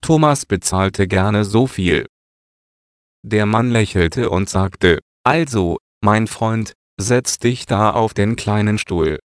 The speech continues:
ich schaff das in zehn Minuten." Thomas hatte noch nie eine Karikatur von sich bekommen. Er war im Grunde noch nie gezeichnet worden, war gespannt zu sehen, wie das ausgehen würde.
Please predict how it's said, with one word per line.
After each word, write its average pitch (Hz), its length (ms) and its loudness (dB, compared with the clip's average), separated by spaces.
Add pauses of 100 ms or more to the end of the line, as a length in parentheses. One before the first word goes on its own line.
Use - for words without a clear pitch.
ich 123 220 -2
schaff 123 280 -6
das 95 260 -2
in 117 140 -2
zehn 98 260 0
Minuten." 95 580 2 (1300)
Thomas 160 480 0
hatte 117 240 0
noch 107 220 -2
nie 104 280 0
eine 107 300 0
Karikatur 92 880 -2
von 107 240 0
sich 101 260 -4
bekommen. 76 520 -2 (1160)
Er 120 220 4
war 107 200 2
im 107 140 0
Grunde 107 420 0
noch 110 260 0
nie 110 180 2
gezeichnet 107 720 -2
worden, 87 340 0 (280)
war 104 180 0
gespannt 110 480 -4
zu 92 140 -2
sehen, 101 500 2 (260)
wie 101 180 -4
das 107 260 0
ausgehen 117 680 -2
würde. 82 380 -2